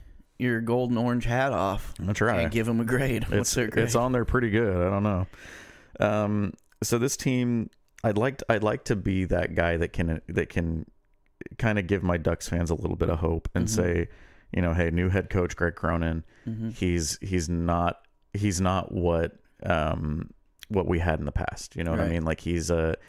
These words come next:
Speaker 1: Change
Speaker 2: he's
Speaker 1: of
Speaker 2: a
Speaker 1: pace.
Speaker 2: no-nonsense kinda guy, and he is ready to build this team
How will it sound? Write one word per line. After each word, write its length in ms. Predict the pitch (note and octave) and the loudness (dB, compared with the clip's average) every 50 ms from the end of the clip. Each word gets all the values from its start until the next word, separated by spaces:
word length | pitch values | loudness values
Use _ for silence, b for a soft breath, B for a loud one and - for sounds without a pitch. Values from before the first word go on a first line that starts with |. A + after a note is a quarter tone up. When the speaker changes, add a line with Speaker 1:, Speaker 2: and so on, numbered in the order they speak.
| - | -14
Speaker 1:
Change 200 | - - A2+ A2 | -8 -4 -2 0
Speaker 2:
he's 120 | A2 G#2 F#2 | 2 2 2
Speaker 1:
of 80 | F#2 | 2
Speaker 2:
a 40 | F2+ | 2
Speaker 1:
pace. 60 | F#2+ | 2
Speaker 2:
no-nonsense 800 | F#2 G2 G#2+ G#2+ G2+ F#2 F#2+ F#2+ F#2+ F#2 - G2+ G2 F#2+ - - | 2 2 2 0 0 0 0 0 -2 -2 0 0 0 0 -2 -2
kinda 240 | - G2+ F#2+ F#2 F2+ | -2 0 0 0 2
guy, 300 | E2+ E2+ E2+ E2+ E2+ E2+ | 2 2 2 2 2 2
and 380 | F2 F2 E2+ E2+ E2+ E2+ E2 D#2+ | 2 0 0 0 0 -2 -2 -4
he 300 | - E2 F2 E2+ E2+ E2 | -2 -2 0 2 2 2
is 400 | D#2+ D#2+ E2 E2 E2 D#2 D2 D2 | 2 2 2 2 0 0 -2 -4
ready 440 | D2+ D2 D#2 E2+ F2 E2 E2 F2 F2 | -6 -4 -2 0 0 0 0 -2 -4
to 160 | - - F#2+ | -2 -2 -4
build 460 | D#2+ D#2+ F2 - F#2+ F2+ F2+ F#2 F2 E2+ | -4 -4 -2 0 0 0 0 0 0 0
this 220 | F#2 E2+ - - | -2 -2 -2 -4
team 420 | - - F2 E2+ E2 E2 E2 D#2+ | -6 -6 -6 -4 -4 -4 -4 -6